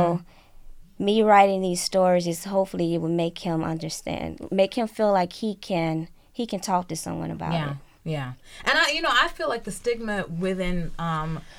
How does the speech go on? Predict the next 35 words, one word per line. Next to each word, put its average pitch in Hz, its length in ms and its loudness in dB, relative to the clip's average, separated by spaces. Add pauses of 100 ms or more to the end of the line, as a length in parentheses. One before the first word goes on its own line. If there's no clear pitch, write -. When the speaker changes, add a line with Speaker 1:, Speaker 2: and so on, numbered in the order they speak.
(280)
Speaker 1:
the 190 80 2
African 190 280 0
American 175 280 -2
community 180 440 -2
is 180 260 -4
so, 214 720 0 (160)
um, 151 640 -6 (1400)
I, 208 120 -4
you 220 100 2
know, 196 100 2
I 214 100 0
don't 226 100 -2
even 190 120 -2
know 180 140 0
the 165 80 0
word 180 420 0
for 202 320 -2
it. 151 200 -6
It 190 120 0
is 190 140 0
so, 220 480 -2
it's, 214 220 -4
it's, 220 320 -4
it's 220 220 -2
so 220 280 0
there. 185 420 2
I 170 60 -2
mean, 185 180 0
you, 202 240 -2
you 220 440 -4
have 202 320 -6
people 175 320 -4
right 170 260 -4
now 175 460 0
that 160 340 -2